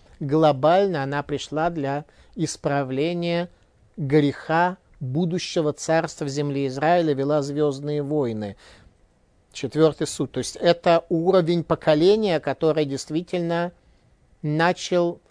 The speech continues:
не просто дошло до высочайшего уровня духовной практики,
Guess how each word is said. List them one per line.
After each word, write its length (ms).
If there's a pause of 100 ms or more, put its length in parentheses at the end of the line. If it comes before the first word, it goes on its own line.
(260)
не 180
просто 520
дошло 440
до 140
высочайшего 760
уровня 720 (300)
духовной 760
практики, 680